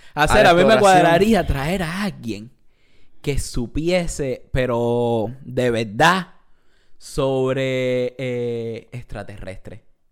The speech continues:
Speaker 2: ¿Extraterrestres?
Speaker 1: Sobre extraterrestres, sobre,
Speaker 2: Bueno.
Speaker 1: sobre, sobre, bueno, está lo de, ah, eh, Area fifty-one.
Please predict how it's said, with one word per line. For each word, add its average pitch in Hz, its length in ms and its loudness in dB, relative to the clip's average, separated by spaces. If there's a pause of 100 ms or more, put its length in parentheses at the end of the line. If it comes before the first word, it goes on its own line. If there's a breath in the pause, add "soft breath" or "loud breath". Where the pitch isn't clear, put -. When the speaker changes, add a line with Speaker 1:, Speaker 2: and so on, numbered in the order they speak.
(420)
Speaker 2:
¿Extraterrestres? 95 1040 -10
Speaker 1:
Sobre 131 320 -2
extraterrestres, 131 720 -6
sobre, 120 300 -2
Speaker 2:
Bueno. 165 260 0
Speaker 1:
sobre, 120 420 -4 (220)
sobre, 120 360 -4
bueno, 143 200 -2
está 123 180 -4
lo 147 140 0
de, 135 240 0
ah, 113 240 -6 (140)
eh, 117 120 -8 (160)
Area 139 220 -4
fifty-one. 156 1000 -4